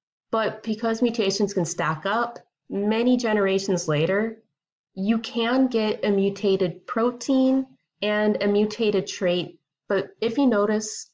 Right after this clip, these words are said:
and I did this intentionally, that mutated trait is only a little bit different from what the parent had usually. So just bearing repeating, key concept. Mutations are changes to genes that can change the protein molecules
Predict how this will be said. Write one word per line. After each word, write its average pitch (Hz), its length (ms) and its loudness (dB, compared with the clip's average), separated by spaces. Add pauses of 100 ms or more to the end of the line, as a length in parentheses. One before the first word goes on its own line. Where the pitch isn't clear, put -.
and 214 120 2
I 208 100 0
did 214 180 -2
this 226 180 0
intentionally, 202 840 0 (520)
that 202 200 0
mutated 226 500 2
trait 190 320 0
is 185 140 -6
only 196 240 0
a 196 80 4
little 185 380 2
bit 180 260 -2
different 156 380 -2
from 160 160 0
what 143 120 0
the 147 60 -6
parent 123 420 -6
had - 280 -8
usually. 113 600 -8 (600)
So 226 240 -2 (120)
just 269 240 -2
bearing 240 300 2
repeating, 214 680 0 (240)
key 247 200 2
concept. 214 840 -4 (400)
Mutations 208 540 0
are 294 80 2
changes 214 480 0
to 226 80 -2
genes 165 460 0
that 175 180 -2
can 170 160 0
change 196 520 0
the 220 100 -2
protein 202 520 -2
molecules 165 800 0